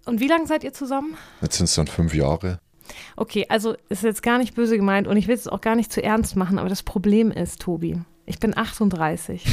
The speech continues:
Speaker 1: <laughs> Weißt du, wie viele Anläufe ich in meinem Leben schon genommen habe? Und es ist dieses, du weißt irgendwann, du überlebst, wenn es nicht funktioniert. Aber du willst ja nicht alleine sein. Und jedes, und für mich ist das ganz schlimm,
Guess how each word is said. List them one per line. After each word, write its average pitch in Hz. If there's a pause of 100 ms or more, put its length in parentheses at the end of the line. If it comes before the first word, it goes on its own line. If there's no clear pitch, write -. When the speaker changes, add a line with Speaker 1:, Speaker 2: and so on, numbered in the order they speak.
(320)
Speaker 1:
<laughs> -
Weißt 233
du, 220
wie 247
viele 226
Anläufe 196
ich -
in 202
meinem 180
Leben 214
schon 196
genommen 185
habe? 175 (840)
Und 220
es 233
ist -
dieses, 240
du 226
weißt 247
irgendwann, 233
du 226
überlebst, 214 (100)
wenn 196
es 185
nicht 190
funktioniert. 175 (340)
Aber -
du 208
willst 330
ja 226
nicht 196
alleine 170
sein. 180
Und 208
jedes, 311
und 214
für 220
mich 226
ist 233
das 226
ganz 247
schlimm, 226